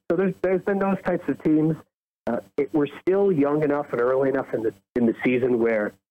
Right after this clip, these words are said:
you look at the record, they're nine and oh, and then you turn it on, you, you click onto the page and you say, "Oh, all right, there's only one team in here that I would consider, you know, top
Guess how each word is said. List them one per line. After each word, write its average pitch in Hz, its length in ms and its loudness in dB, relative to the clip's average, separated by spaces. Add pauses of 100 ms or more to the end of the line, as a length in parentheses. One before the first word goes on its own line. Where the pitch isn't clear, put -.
(160)
you 117 80 0
look 135 140 0
at 147 100 -2
the 113 100 -2
record, 120 380 -2
they're 110 140 0
nine 117 280 -2
and 110 140 0
oh, 117 200 0
and 110 80 -2
then 110 120 0
you 110 160 2 (200)
turn 123 200 -2
it - 20 -2
on, 113 240 -4
you, 113 140 0 (100)
you 104 140 -2 (220)
click - 180 -2
onto 110 220 -2
the 104 100 -2
page 107 280 -2
and 104 100 0
you 92 140 -2
say, 101 160 0
"Oh, 117 40 0 (760)
all 101 60 -4
right, 95 100 -2
there's 113 140 0
only 120 180 0
one 120 280 0
team 120 240 2
in 110 80 0
here 110 200 0
that 107 140 -2
I 110 80 0
would 110 180 -2
consider, 104 500 -4
you - 100 -8 (180)
know, 95 100 -4
top 107 300 -6